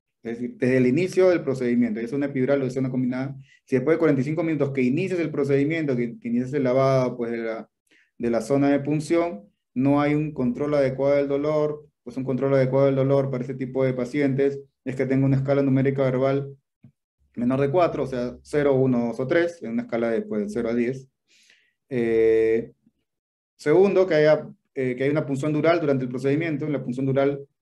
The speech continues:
pues, se entra dentro, dentro de la definición de analgesia fallida, que haya la necesidad de recolocar el catéter o abandono de la técnica,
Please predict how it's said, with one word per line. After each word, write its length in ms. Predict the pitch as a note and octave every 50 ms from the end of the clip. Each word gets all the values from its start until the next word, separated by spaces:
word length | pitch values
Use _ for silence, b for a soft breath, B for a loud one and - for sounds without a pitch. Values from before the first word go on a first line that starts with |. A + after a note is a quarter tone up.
| _ _
pues, 260 | - A2 G#2+ - - - _
se 840 | - - - D3+ D#3 D#3 D3+ D3+ D3 D3 C#3+ C#3 C#3+ - D#3 F3 G3
entra 280 | F#3+ F3+ D3+ B2+ B2
dentro, 500 | B2+ C#3 C#3+ C#3 C#3 C#3+ C#3+ C#3+ C#3 C#3 C3
dentro 300 | C3+ C3+ C#3 C3+ C#3+ C#3+
de 60 | C#3+
la 80 | C#3
definición 880 | C3+ C3 C3+ C3 A#2+ A#2 A2+ A2 - C#3+ C#3 C3+ C#3 C#3+ D3 C#3+ - - b b b b b _
de 420 | - B2 A#2+ C3 C3 C3 C3+ C3+ C3
analgesia 540 | B2 B2 A#2+ A#2 A2 - - C3+ C3+ D3 C#3+
fallida, 760 | C3+ D3 D3+ D3+ F3 F3+ F3 D#3+ D3+ C#3+ D3 D#3 - - - _ _ _ _ _ _ _ _ _ _ _ _ _ _ _ _ _
que 100 | - C#3+
haya 180 | C3+ C#3 D#3 D#3+
la 100 | E3 D#3
necesidad 540 | D3+ C#3+ C#3 C#3 C3+ C3+ D3 D3+ D#3 D#3 C#3+
de 100 | C#3+ C#3+
recolocar 720 | C#3 C3+ C3+ B2+ B2+ A#2+ A#2+ - E3 F3 F3+ F#3+ G#3+ A3 - - _ _ -
el 140 | D3 C#3+ C3+
catéter 600 | C#3+ C3+ - E3 D#3+ D#3 E3 F3 F#3 G#3+ - - _
o 160 | - D3 D3
abandono 600 | C#3 C3 C3 B2+ B2+ B2+ D3 D#3 E3 E3+ E3 D#3+
de 60 | D3
la 160 | C#3 C3 C3 C3+
técnica, 640 | E3 D#3+ D3 D3 D3+ C#3+ C#3 C#3 D3 - - -